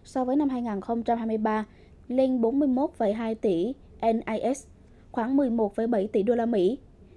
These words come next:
Nếu không tính các khoản chi cho chiến tranh, mức chi tiêu này chỉ tăng mười bốn phẩy sáu phần trăm. Trong khi đó, thu ngân sách chỉ đạt bốn mươi ba phẩy bảy tỷ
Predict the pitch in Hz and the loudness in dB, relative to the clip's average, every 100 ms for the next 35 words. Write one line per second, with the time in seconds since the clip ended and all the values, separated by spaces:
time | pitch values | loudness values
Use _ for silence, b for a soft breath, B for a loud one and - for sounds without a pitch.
0 | - 233 240 311 - 294 262 240 294 320 | -6 0 2 0 0 0 2 0 0 -2
1 | 349 202 202 247 233 220 214 214 262 240 | -2 -2 -2 -2 -2 -2 -2 -4 -2 -2
2 | 226 220 B B 262 330 277 269 254 240 | -2 -4 B B -2 0 -2 0 0 0
3 | 202 202 185 247 240 214 208 254 202 214 | -2 0 -2 -2 0 0 0 -2 -4 -4
4 | 247 277 208 226 226 220 B B B - | -2 -2 0 -2 -2 -4 B B B -4
5 | 277 277 269 220 226 311 285 254 233 277 | -2 2 0 0 -2 0 0 0 -2 -4
6 | 330 - 196 233 208 208 202 294 294 240 | -6 -2 0 0 -2 -2 0 2 2 2
7 | 220 214 208 190 185 175 - 165 202 | 0 -2 -2 0 0 0 0 0 0